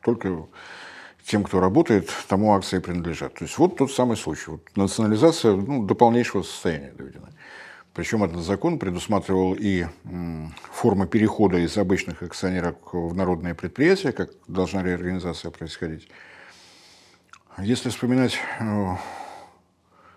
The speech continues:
подающего надежды, э, недавнего кандидата в пре-, в президенты,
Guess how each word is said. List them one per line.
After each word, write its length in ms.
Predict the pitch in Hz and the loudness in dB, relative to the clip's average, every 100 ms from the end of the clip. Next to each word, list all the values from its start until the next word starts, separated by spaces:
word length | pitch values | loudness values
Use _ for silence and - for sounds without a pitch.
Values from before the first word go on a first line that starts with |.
| _ | _
подающего 600 | 123 120 123 113 - 110 | 4 8 8 6 4 4
надежды, 480 | 110 113 143 120 101 | 4 4 4 6 6
э, 680 | 98 92 87 87 85 85 82 - - _ _ _ _ - - - - - | 6 4 -2 -6 -8 -8 -10 -14 -20 _ _ _ _ -20 -20 -18 -20 -6
недавнего 520 | 98 95 104 98 92 87 | -2 4 4 4 2 2
кандидата 480 | 95 95 98 92 | 0 0 2 0
в 80 | 92 | -2
пре-, 220 | - 95 | -4 -4
в 100 | 98 | -4
президенты, 720 | - 98 92 104 160 139 123 | -2 -2 0 0 2 4 2